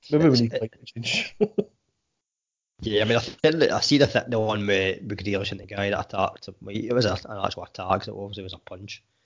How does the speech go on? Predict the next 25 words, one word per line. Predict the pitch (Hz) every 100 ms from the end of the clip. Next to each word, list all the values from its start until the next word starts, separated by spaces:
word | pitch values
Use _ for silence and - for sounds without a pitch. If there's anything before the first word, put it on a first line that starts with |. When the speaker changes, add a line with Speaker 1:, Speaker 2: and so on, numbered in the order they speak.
| _ - -
Speaker 2:
He's | 110
been | 107 101 92 92 90 98
jailed | 110 95 92
for | 101 - -
fourteen | 101 98 - 98 92
weeks | 101 - - - - - - _ _ -
and | 95
given | 95 95
a | 87
banning | 92 92 95
order | 90 95
for | - -
ten | - 92 90
years. | 92 95 95 - - _ _ _ -
Whereas | 95 92 92 92
the | 92
boy | 95 104 101 95 90 - -
from | 92 87 - _ - -
Friday, | 104 98 104
I | 104
suppose | - 120
there's | 117
no | 101 92
actual | 95 - 87
assault. | - 98 113